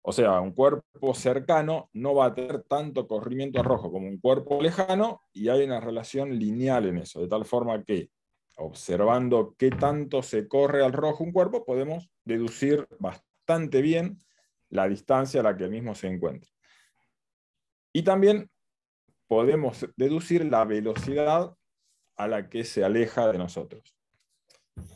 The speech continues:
Bueno, algo importante, y que filosóficamente a veces nos cuesta entender, es que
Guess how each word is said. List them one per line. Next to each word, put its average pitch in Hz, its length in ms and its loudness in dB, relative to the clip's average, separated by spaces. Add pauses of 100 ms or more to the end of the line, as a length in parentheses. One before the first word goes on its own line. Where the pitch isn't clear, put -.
(960)
Bueno, 120 420 0 (1900)
algo 196 180 4
importante, 143 1080 2 (880)
y 92 160 -10
que 95 140 -8
filosóficamente 127 720 0
a 117 60 4
veces 127 160 0
nos 104 100 -4
cuesta 135 220 -2
entender, 143 460 -2
es 147 200 -4
que - 380 0